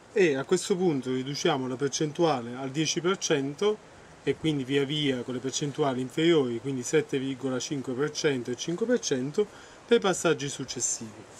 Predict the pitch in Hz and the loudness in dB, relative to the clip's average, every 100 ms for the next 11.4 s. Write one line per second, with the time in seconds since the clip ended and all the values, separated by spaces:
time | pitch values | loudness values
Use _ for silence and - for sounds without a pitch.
0 | - - - - - - - - - - | -20 -20 -20 -20 -16 -14 -12 -12 -12 -4
1 | - - 214 202 185 170 202 185 160 147 | 0 2 2 2 2 4 2 2 2 0
2 | 156 151 - 156 131 113 127 123 143 151 | 0 0 0 0 0 -2 -4 0 2 2
3 | 151 139 127 135 - 202 202 262 180 127 | 0 -2 -2 -4 0 0 0 2 2 0
4 | 160 202 - 190 175 220 196 147 151 180 | 0 0 0 0 0 2 2 4 2 0
5 | - 139 - 120 123 113 110 - - - | -2 -2 -2 -4 -4 -6 -10 -14 -16 -20
6 | - - - - - - 180 143 165 170 | -16 -16 -18 -20 -4 2 4 4 2 2
7 | 156 135 139 151 165 190 208 - - - | 2 0 2 2 2 0 -6 -14 -20 -20
8 | - - - - - - - - - 147 | -20 -20 -20 -20 -20 -20 -20 -20 -4 2
9 | 151 156 151 - - 160 180 - - - | 4 4 2 -4 -4 -2 -2 -4 -16 -16
10 | - 139 131 - - 147 127 - 127 123 | -8 -6 -6 -6 -6 -6 -2 -2 -2 -4
11 | - 202 226 - | -2 -2 -2 -8